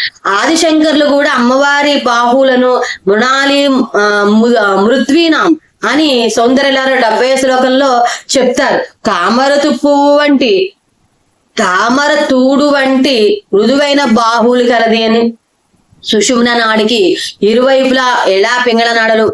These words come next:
వలె తనకు ఇరువైపులా సుకుమారమైన బాహువులు కలది అని ఈ నామానికి అర్థాలన్నమాట. తర్వాత ఐదు వందల ఎనభై నామం మహనీయ. ఇది నాలుగు అక్షరాల నామం. ఈ నామం తమకు నమస్కరించేటప్పుడు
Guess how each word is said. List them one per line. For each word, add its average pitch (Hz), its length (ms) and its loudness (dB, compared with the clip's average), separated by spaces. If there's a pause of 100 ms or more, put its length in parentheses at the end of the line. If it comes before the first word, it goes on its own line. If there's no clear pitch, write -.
(120)
వలె 202 280 0 (440)
తనకు 247 580 0
ఇరువైపులా 269 680 2
సుకుమారమైన 233 880 0 (420)
బాహువులు 208 480 0
కలది 214 300 0
అని 240 180 0
ఈ 233 40 0
నామానికి 202 840 0 (100)
అర్థాలన్నమాట. 165 760 0
తర్వాత 277 680 -2
ఐదు 240 160 0
వందల 269 140 2
ఎనభై 233 360 0
నామం 247 360 2
మహనీయ. 196 680 0 (340)
ఇది 320 200 2
నాలుగు 240 380 0
అక్షరాల 247 500 0
నామం. 180 380 0 (220)
ఈ 233 60 0
నామం 247 260 0
తమకు 254 280 0
నమస్కరించేటప్పుడు 262 1040 0